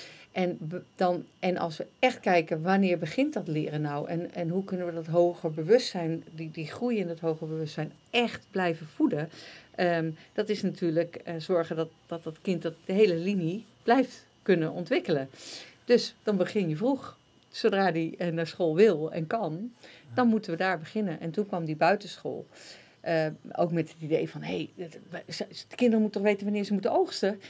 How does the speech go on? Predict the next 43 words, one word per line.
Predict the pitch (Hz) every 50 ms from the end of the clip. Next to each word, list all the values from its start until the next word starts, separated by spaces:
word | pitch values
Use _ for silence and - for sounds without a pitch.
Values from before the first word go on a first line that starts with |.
| - -
en | - 233
wat | 226 247 240
ze | - 247
met | 233 233 -
die | 233 -
oogst | 226 214 208 -
kunnen | - 233 214 220 214
doen. | 302 294 262 220 226
En | - 220
ze | - -
moeten | 226 226 220 - 214
toch | - 196 190
weten | 185 208 233 254 240 - 208 175
wat | 190 190 196 196
voedend | - - - 240 220 214 196 185 190
is | 190 185 -
en | 190 180
niet | 180 190 -
voedend | - - 202 185 185 175
en | 196 185
giftig | - - 208 190 196 - - 185 -
en | 190 175
niet | 170 180 180 -
giftig. | - 190 175 180 - - 175 165 - - - - - - -
En | -
misschien | 196 185 190 - 220 196 196
is | 185 175 -
iets | 190 175 - -
giftigs | - 196 180 - - 170 - -
niet | 185 196 185 196
giftigs | - 208 190 196 - 175 156 -
als | - 180 - -
je, | 190 - - -
als | - 175 -
je | -
het | 170 -
zo, | - - 170 160 160 160 160 _
eh, | - - - 165 160 165 170 175
maakt | 202 233 214 175 165 160 - -
en | - 165
produceert." | - - 160 165 160 165 160 - 285 285 226 165 - - _ - - - - - - - - - - - - - - _
Nou, | - 165 - - - - - - - - _ -
dat, | 160 185 196 214 214 214 - -